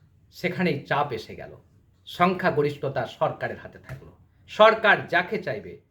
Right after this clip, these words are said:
সেই নির্বাচন কমিশনে পরিণত হবে। সুপ্রিম কোর্ট বলেছিল নির্বাচন কমিশন যদি সরকারের হাতে থাকে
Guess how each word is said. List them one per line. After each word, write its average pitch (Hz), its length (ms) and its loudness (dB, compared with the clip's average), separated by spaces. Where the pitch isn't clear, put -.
সেই 143 260 -6
নির্বাচন 101 420 -12
কমিশনে 92 360 -14
পরিণত - 420 -20
হবে। - 220 -20
সুপ্রিম 254 400 4
কোর্ট 247 160 8
বলেছিল 226 440 4
নির্বাচন 220 560 4
কমিশন 214 400 0
যদি 190 180 -2
সরকারের 190 480 -2
হাতে 170 200 -2
থাকে 156 360 -2